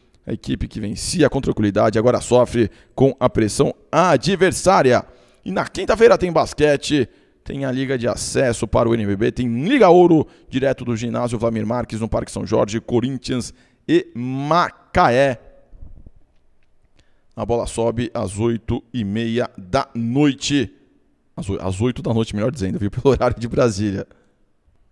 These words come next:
Kepa vai receber cartão amarelo, a arbitragem disse que ele está fazendo cera, que beleza! Fazia tempo que eu não via um jogo tão catimbado na Europa. Então, cartão amarelo para o Kepa,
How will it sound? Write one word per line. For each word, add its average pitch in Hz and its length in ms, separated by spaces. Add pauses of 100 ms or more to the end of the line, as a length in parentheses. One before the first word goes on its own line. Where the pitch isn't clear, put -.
(720)
Kepa 123 300
vai 117 100
receber 110 260
cartão - 220
amarelo, - 520
a - 20
arbitragem 123 580
disse 117 600 (680)
que - 80
ele 107 60
está 110 200
fazendo 151 380
cera, 175 420
que 330 360
beleza! 175 680 (680)
Fazia 143 180
tempo - 180
que - 40
eu - 20
não 143 80
via 160 120
um 117 40
jogo 127 160
tão 123 140
catimbado 147 840 (480)
na 135 160
Europa. 139 640 (220)
Então, - 120
cartão - 520
amarelo 143 500
para 147 280
o - 60
Kepa, - 600